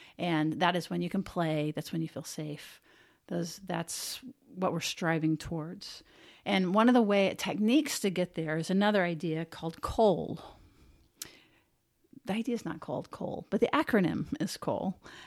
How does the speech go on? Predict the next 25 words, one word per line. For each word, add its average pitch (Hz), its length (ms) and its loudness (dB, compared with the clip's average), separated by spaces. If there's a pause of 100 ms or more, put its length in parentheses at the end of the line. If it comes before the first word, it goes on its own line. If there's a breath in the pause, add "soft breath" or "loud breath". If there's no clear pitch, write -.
(260 loud breath)
and 196 120 6
it 190 140 2
stands 165 380 -2
for, 170 560 -6 (600 soft breath)
um, 170 320 -8
oh, 196 100 -6
this 180 140 -12
one 196 100 -10
I'm 180 40 -8
gonna 165 120 -8
have 156 160 -10
to, - 220 -6
it's, - 320 -8
um, 165 440 -8 (720 soft breath)
it's 196 100 -10
an 208 60 -2
attitudinal 233 600 4
stance, 170 560 2
and 196 80 -2
oh 202 80 4
my 190 140 4
gosh, 139 260 -2
help 175 140 -2
me 170 120 -2
remember. 165 380 -4